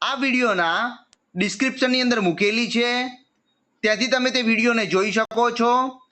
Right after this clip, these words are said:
અને જાણકારી મેળવી શકો છો. તો ચલો વિદ્યાર્થી મિત્રો, ભાષા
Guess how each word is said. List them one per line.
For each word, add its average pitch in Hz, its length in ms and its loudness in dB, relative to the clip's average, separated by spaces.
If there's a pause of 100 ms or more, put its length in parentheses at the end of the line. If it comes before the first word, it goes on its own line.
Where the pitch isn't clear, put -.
(120)
અને 233 160 0
જાણકારી 208 520 -2
મેળવી 180 240 0
શકો 233 340 0
છો. 233 220 2 (840)
તો 233 80 2
ચલો 254 240 2
વિદ્યાર્થી 240 440 0
મિત્રો, 220 320 2 (800)
ભાષા 202 560 2